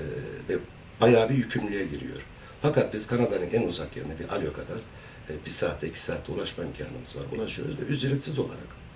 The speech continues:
ücretsiz olarak, e, biz bu servisi veriyoruz. Bu çok büyük bir yankı yarattı. Tabii bu,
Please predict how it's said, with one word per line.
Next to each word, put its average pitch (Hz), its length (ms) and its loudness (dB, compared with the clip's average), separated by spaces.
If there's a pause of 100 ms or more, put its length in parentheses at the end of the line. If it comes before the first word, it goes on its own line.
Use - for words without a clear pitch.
(380)
ücretsiz 117 460 2
olarak, 101 300 2 (100)
e, 87 80 -2
biz 92 160 -4
bu - 40 -4
servisi 85 440 -2
veriyoruz. - 480 -2 (340)
Bu 143 60 0
çok 175 220 4
büyük 151 180 0
bir 107 60 0
yankı 85 280 -2
yarattı. - 380 -4 (500)
Tabii 127 220 4
bu, 143 180 6